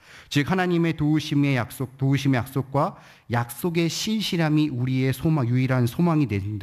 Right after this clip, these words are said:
되는 것. 이는 바로 예수님께서 친히 이 땅에 오셔서 인간의 모든 이 그야말로 시험들을 다 체험해 보셨기 때문인 것입니다.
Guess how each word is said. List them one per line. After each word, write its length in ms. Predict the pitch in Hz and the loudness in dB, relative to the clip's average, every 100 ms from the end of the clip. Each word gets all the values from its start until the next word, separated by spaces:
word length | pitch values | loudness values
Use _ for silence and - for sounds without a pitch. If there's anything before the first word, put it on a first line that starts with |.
| - | -6
되는 260 | 113 110 101 | -2 -2 -2
것. 160 | 98 - - - - - | -6 -10 -20 -20 -20 -4
이는 360 | 123 131 160 101 - - - - | 2 2 2 -4 -12 -20 -20 -6
바로 260 | 113 135 | -4 -2
예수님께서 720 | 120 135 151 185 170 151 165 151 | 0 -2 0 -2 0 -2 -2 -4
친히 380 | - 214 202 | -4 0 0
이 80 | 147 | 0
땅에 240 | 156 151 147 | 0 0 0
오셔서 640 | 117 117 123 165 123 87 - _ _ - | 0 -2 -2 0 -2 -6 -16 _ _ 0
인간의 480 | 165 185 190 180 | 2 2 2 0
모든 640 | 160 135 151 160 190 101 95 - _ _ _ | 2 2 2 2 -2 -2 -8 -18 _ _ _
이 180 | 151 147 | -4 -4
그야말로 680 | 139 147 160 151 139 131 131 | 0 0 2 0 0 0 -2
시험들을 640 | - 185 180 147 139 143 | -2 -2 -2 0 0 0
다 280 | 143 107 95 | -2 -4 -4
체험해 420 | - - 226 202 | -4 -2 0 0
보셨기 340 | 123 - - 117 | 0 -4 -4 -6
때문인 340 | 139 139 107 | -2 -2 -2
것입니다. 480 | 98 95 95 85 | -4 -4 -6 -6